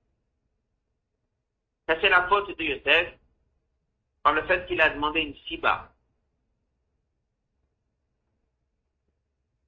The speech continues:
Là, il va expliquer c'est quoi la différence entre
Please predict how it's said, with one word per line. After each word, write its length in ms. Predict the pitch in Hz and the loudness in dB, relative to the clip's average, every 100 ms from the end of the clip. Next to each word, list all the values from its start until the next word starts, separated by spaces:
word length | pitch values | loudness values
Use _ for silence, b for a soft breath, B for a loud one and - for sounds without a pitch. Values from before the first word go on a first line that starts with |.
| _ _ _ _ _ _ | _ _ _ _ _ _
Là, 160 | 180 233 | 2 2
il 60 | |
va 80 | 220 | 2
expliquer 520 | 208 - - - 214 214 | -4 -6 -16 -6 -6 -4
c'est 80 | |
quoi 120 | - 202 | 0 2
la 120 | 190 | 2
différence 420 | 185 190 190 180 | -4 2 2 2
entre 560 | 170 202 - 147 117 | -4 -4 -4 -4 -6